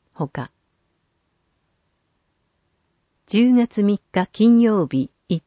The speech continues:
般質問。一人目、萩野幸博議員、自由民主党、遠野選挙区。特色入試の検証について。県立高校の特色入試は、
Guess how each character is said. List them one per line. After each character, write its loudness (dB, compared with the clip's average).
般 2
質 -10
問。 -2
一 -4
人 -2
目、 -4
萩 4
野 0
幸 -2
博 -2
議 -4
員、 0
自 0
由 2
民 0
主 -14
党、 -2
遠 2
野 2
選 -2
挙 -6
区。 -8
特 -4
色 -4
入 6
試 -4
の -2
検 -2
証 -2
に -2
つ -6
い -6
て。 -12
県 4
立 -2
高 0
校 -2
の 0
特 -4
色 -6
入 0
試 -6
は、 -4